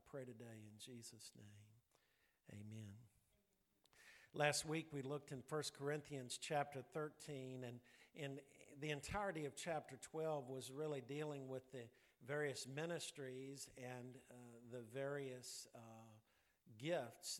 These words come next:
that were given to the church. And so he was talking about the spiritual endowments that God gives. And then at the end of chapter twelve, back a couple of weeks ago, we looked at the fact that Paul said, "But I want to show you an even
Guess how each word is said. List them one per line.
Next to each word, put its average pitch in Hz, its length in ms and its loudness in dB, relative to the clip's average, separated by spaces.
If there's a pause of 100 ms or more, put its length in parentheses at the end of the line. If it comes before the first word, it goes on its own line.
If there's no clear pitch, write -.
that 131 140 -2
were 123 100 -4
given 143 360 0
to 147 120 -8
the 131 120 -4
church. 143 520 -2
And 143 140 -6
so 151 160 0
he 135 60 2
was 131 160 -2
talking 170 440 2
about 135 460 -4
the 131 140 -4
spiritual 165 580 -2
endowments 127 600 -2
that 110 180 -10
God 123 240 -2 (140)
gives. 110 500 -12 (560)
And 160 160 4
then 185 140 8
at 156 100 2
the 151 160 -4
end 214 180 2
of 160 140 -2
chapter 139 460 0
twelve, 131 600 -2
back 135 280 -4
a - 120 -12
couple 139 220 -6
of 127 80 -6
weeks 139 380 -6
ago, 131 420 -2 (340)
we 135 200 -2
looked 139 360 0
at 135 140 -4
the 131 100 -6
fact 131 560 -4
that 120 200 -4 (220)
Paul 135 280 0
said, 131 320 -4 (240)
"But 135 140 2
I 139 40 6
want 151 220 2
to - 80 -4
show 160 140 0
you 143 200 0
an 131 100 -2
even 127 260 -4